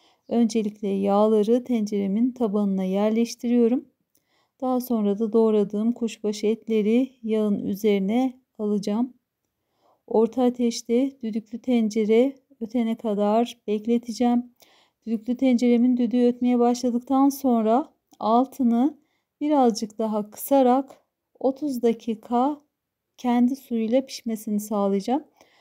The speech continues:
İçine kesinlikle tuz ilave etmedim arkadaşlar.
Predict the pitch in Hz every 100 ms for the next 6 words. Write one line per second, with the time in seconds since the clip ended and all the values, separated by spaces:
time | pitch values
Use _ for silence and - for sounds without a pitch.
0 | _ _ - - 247 240 247 240 240 233
1 | 220 202 208 - 254 247 208 214 214 214
2 | 247 269 220 220 220 196 196 190 202 190
3 | 190 196 - 247 359